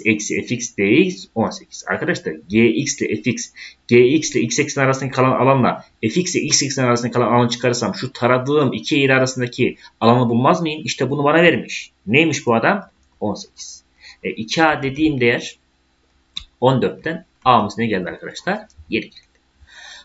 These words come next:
A yedi ise M'den ne F X D X? M'den ne F X D X kimdi? Beş A artı dokuzdu. O zaman beş çarpı yedi artı dokuz bulurum. Beş kere otuz beş, dokuz tane geldi arkadaşlar.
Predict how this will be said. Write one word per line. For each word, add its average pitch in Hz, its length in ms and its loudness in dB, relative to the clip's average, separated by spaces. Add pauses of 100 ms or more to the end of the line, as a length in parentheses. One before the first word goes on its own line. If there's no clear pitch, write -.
(120)
A 139 140 6
yedi 165 200 4
ise 165 260 2
M'den 165 500 4
ne 170 160 2
F - 100 -8
X - 160 -8
D 101 60 0
X? 87 200 -6
M'den 139 360 4
ne 135 160 4
F 131 80 -4
X - 160 -8
D 143 60 0
X 139 180 -6
kimdi? 185 500 0 (420)
Beş 131 200 4
A 110 80 2
artı 110 300 0
dokuzdu. - 420 -6 (300)
O 107 100 -4
zaman 92 340 -8
beş 127 320 2
çarpı 127 600 -8 (440)
yedi 104 480 0
artı 151 580 -2 (340)
dokuz 131 520 -4
bulurum. - 200 -20 (280)
Beş 110 160 -4
kere 87 180 -4
otuz 85 240 -12
beş, 156 360 -2
dokuz 95 220 -8
tane 95 200 -6
geldi - 200 -10
arkadaşlar. - 540 -10